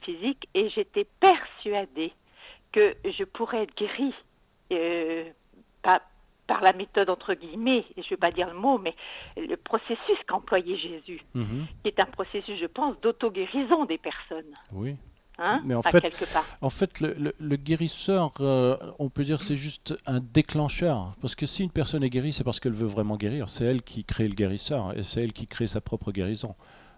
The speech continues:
Speaker 2: Donc, euh, le guérisseur, on, c'est juste, euh, le, le,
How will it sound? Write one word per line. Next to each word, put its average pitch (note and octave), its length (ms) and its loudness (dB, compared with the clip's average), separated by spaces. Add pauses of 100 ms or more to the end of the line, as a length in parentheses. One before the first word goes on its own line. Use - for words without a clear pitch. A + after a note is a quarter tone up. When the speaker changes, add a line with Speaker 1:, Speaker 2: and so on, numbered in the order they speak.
(120)
Speaker 2:
Donc, A2+ 320 -2
euh, A2 100 4
le A2+ 80 2
guérisseur, A#2 520 2
on, A2+ 220 -2
c'est A2+ 200 -6
juste, A#2+ 340 -10
euh, G#2+ 640 0
le, A2 320 -4
le, G#2+ 880 -8